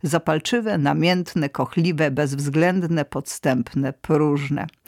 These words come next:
Włoszki zachwycają, bywają niebezpieczne. Tak anonsował tamtą książkę wydawca. No ale my dziś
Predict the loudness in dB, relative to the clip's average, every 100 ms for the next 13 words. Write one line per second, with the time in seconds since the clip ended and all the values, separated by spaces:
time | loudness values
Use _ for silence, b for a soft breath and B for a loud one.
0 | B B B B B 0 2 0 -2 -4
1 | -2 -4 -6 -2 0 2 2 0 0 0
2 | 2 4 4 4 2 0 0 0 0 -2
3 | -4 -6 -6 -8 -4 0 2 0 0 0
4 | 0 2 2 2 -2 -4 0 0 0 -2
5 | -2 -4 _ -6 0 2 0 -2 -10 -12
6 | -12 B B B 2 4 4 2 0 0
7 | -2 -2 -4